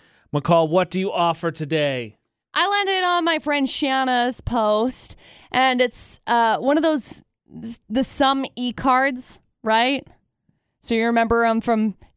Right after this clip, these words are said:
Speaker 2: they're, they're the colored ones, and it looks like it's a motivational picture, and then it's not a motivational words, right?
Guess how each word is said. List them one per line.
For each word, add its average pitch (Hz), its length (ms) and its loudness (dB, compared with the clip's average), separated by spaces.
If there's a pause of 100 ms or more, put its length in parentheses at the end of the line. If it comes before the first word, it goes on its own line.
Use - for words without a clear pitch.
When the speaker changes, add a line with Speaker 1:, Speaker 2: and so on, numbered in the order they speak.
Speaker 2:
they're, 233 260 2
they're 254 160 -2
the 254 100 -2
colored 269 340 2
ones, 240 460 2
and 220 100 0
it 220 80 2
looks 214 260 0
like 226 120 2
it's 226 100 -4
a 240 60 2
motivational 214 600 2
picture, 202 540 -2
and 196 140 -2
then 185 80 -2
it's 180 160 -8
not 180 240 0
a - 20 -4
motivational 180 580 -4
words, 180 400 -4
right? 180 380 0